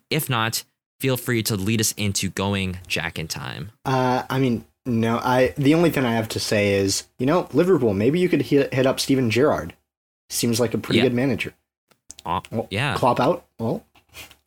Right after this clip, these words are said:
Speaker 2: maybe.
Speaker 1: Well, Kl-, Klopp out?
Speaker 2: Well,
Speaker 1: Like,
Speaker 2: I'm kidding.
Speaker 1: and, and, yeah,
Speaker 2: <laughs>
Speaker 1: m-, Ste-, Steven Gerrard, like, I don't know. Uh, he,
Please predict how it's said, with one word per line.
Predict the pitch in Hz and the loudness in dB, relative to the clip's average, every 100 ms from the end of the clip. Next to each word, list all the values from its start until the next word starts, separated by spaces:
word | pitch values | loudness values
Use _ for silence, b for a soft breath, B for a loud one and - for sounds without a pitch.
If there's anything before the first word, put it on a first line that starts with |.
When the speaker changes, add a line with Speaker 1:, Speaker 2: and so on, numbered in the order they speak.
| - | -2
Speaker 2:
maybe. | 120 110 | 0 0
Speaker 1:
Well, | - | -4
Kl-, | - - | -10 -10
Klopp | - 117 113 | -6 -6 -2
out? | 117 147 | -4 -2
Speaker 2:
Well, | 104 | -4
Speaker 1:
Like, | 101 | -4
Speaker 2:
I'm | 107 98 | -2 -4
kidding. | - 87 80 | -4 -8 -6
Speaker 1:
and, | |
and, | 107 98 110 | -4 -2 0
yeah, | 107 101 117 107 - _ | 0 0 -2 -6 -14 _
Speaker 2:
<laughs> | - | -6
Speaker 1:
m-, | 104 - | -6 -4
Ste-, | - - 113 | -2 -2 -2
Steven | - 123 143 127 | -2 -2 0 0
Gerrard, | 123 127 139 92 | 0 0 -2 -2
like, | 90 87 78 | -2 -4 -4
I | |
don't | 98 120 | -4 -2
know. | 123 90 80 | -2 -2 -4
Uh, | - 87 85 | -6 -4 -6
he, | - - 104 90 | -8 -8 -6 -6